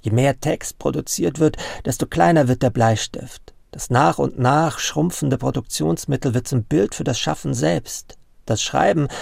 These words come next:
ist eine Verausgabung. Jede Autorin, jeder Autor gibt etwas von sich preis, Energie und Lebenszeit. Immer wieder muss man nachspitzen, um Präzision und Lesbarkeit zu erreichen. Am Ende bleibt ein Stummel in der Hand zurück.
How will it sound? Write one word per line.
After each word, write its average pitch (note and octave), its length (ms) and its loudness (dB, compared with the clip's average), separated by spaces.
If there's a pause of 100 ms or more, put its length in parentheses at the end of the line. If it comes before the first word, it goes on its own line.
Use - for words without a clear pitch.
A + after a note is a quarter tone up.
(200)
ist - 160 -6
eine C#3+ 320 2
Verausgabung. A#2+ 1120 0 (220)
Jede B2+ 340 4
Autorin, - 720 -2
jeder E3+ 340 4
Autor - 280 2
gibt - 200 -4
etwas - 240 -4
von D3+ 160 0
sich D3 220 -4
preis, C#3 420 0 (320)
Energie C#3+ 580 2
und D#3 280 2
Lebenszeit. A2+ 800 0 (480)
Immer E3+ 280 6
wieder D#3 220 4
muss C3+ 220 0
man C3+ 180 2
nachspitzen, - 800 0
um A#2 160 2
Präzision C#3+ 720 0
und A#2 140 0
Lesbarkeit C3+ 760 0
zu - 120 -4
erreichen. C3 540 0 (580)
Am A#2 160 2
Ende F#3+ 400 4
bleibt D3 380 2
ein B2+ 120 2
Stummel A#2+ 460 2
in G#2 160 -2
der G#2 160 0
Hand F#2+ 160 -4
zurück. - 440 -12